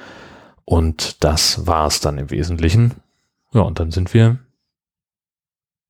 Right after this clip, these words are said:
noch eine Nacht da geblieben, haben noch einen kleinen Ausflug gemacht in noch eine andere Stadt.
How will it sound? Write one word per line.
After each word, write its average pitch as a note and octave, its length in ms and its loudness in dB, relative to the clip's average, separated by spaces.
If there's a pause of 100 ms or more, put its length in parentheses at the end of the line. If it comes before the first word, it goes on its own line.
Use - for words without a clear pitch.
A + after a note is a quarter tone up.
(920)
noch F#2+ 200 0
eine F2+ 240 2
Nacht E2+ 280 -2
da E2+ 180 4
geblieben, A#2 380 4
haben G2 120 4
noch F#2+ 120 4
einen F2+ 100 0
kleinen E2 280 -2
Ausflug B2+ 380 0
gemacht A#2 340 2
in G2+ 60 -2
noch F2+ 180 0
eine - 100 -2
andere C3 280 2
Stadt. - 360 0